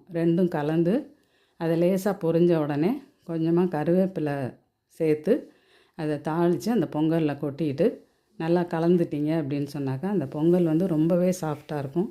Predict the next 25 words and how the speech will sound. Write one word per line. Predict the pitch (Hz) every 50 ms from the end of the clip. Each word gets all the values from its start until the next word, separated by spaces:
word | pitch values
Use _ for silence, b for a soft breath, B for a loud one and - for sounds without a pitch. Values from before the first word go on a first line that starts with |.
| - _ _ -
ரொம்ப | 160 147 165 160 156
நல்லா | 151 143 135 135 143 143
இருக்கும். | 139 139 135 - 147 208 240 - b b b b b b b b b b b b b b b b _ _ _ _ _ _ _ _ _ _ _ _ _ _ _ _ _ _ _ _ _ _ _ -
இந்த | 175 160 170
அரை | 160 170 185 202
மணி | 220 220 208 196
நேரம் | 190 185 185 202 220 226 208 185
ஊற | 180 196 202 202
வைக்கிறதுங்கிறது | 190 175 170 - 170 165 160 156 160 170 170 185 175 170 175 214
கட்டாயம் | 214 170 156 - - 160 160 170 175 175 175
செய்யணும். | 151 156 147 143 151
ஏன்னா | 165 185 180
பச்சரிசிக்குன்னா | 180 170 156 - - 233 233 226 - - 180 175 175 190 202 190
ஊற | 175 175 185 185 180
வைக்க | 165 151 - 156
வேண்டாம். | 151 147 139 135 147 185 226 - b b b b b b b b b
இது | 185 185 190 190
கொஞ்சம் | - 185 175 170 175 196
ஊற | 208 226 233 220
வச்சு | 208 190 185 - 165
செஞ்சீங்கன்னா | - 165 160 160 160 160 160 160 156 156 151 165
தான் | 202 208
அந்த | 185 165 156 143 -
சாஃப்ட்னஸ் | 170 160 160 - - 180 156 - -
கிடைக்கும். | - 143 127 170 - - 135